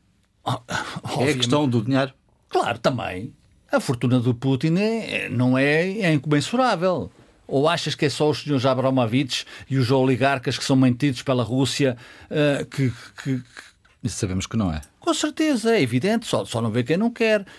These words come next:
Speaker 1: É evidente que depois há problemas que, de facto, o Ocidente foi complacente.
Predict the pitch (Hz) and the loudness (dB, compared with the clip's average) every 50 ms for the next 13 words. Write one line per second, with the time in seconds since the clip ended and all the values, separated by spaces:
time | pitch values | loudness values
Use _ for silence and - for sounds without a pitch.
0 | - _ 392 240 160 117 107 113 110 - - - 127 131 127 123 120 - - - | -10 _ 2 2 2 2 0 -4 -6 -6 -6 0 2 2 2 2 0 -4 -6 -4
1 | 135 127 120 - 107 98 110 110 110 120 120 - - - 151 156 - - - 190 | -4 -2 -2 -4 -4 -2 0 0 0 0 -2 -4 -2 -2 -2 -2 0 0 -2 0
2 | - - - 151 165 190 196 - - - 190 214 208 - 233 226 - 254 240 - | 0 0 -2 0 0 -2 -2 -4 -2 2 2 2 2 0 -2 -2 0 -2 -4 -2
3 | - 294 277 254 254 - | 0 0 2 0 0 -4